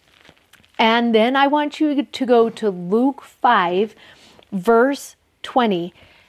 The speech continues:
and I want you to tell me by whose faith the man was healed." Because I think it's so interesting. We expect, we're so used to this, "Go thy way,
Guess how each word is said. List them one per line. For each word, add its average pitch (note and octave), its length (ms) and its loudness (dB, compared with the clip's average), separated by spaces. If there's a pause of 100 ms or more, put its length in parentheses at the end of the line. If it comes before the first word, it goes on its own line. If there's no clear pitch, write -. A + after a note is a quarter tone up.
(180)
and G#3+ 140 0
I A#3 120 2
want A#3+ 500 -4
you D4+ 220 0
to E4+ 120 -6
tell C4+ 340 -6
me B3 300 -4 (400)
by A3+ 240 4
whose C4+ 560 -6
faith G3+ 640 -2 (540)
the G#3 100 -2
man F#3+ 300 -2
was F3+ 160 -6
healed." - 360 -16 (920)
Because A#3+ 200 -2 (160)
I D4 200 4
think G4 160 -2
it's A4 160 -2
so F4+ 240 -2
interesting. A#3+ 640 -6
We C4 260 -2
expect, - 920 0 (320)
we're A3 140 -2
so C#4 180 -2
used C#4 300 -2
to C#4+ 80 -4
this, A#3+ 320 -2 (800)
"Go B3 280 4
thy C#4+ 220 4
way, A3+ 440 0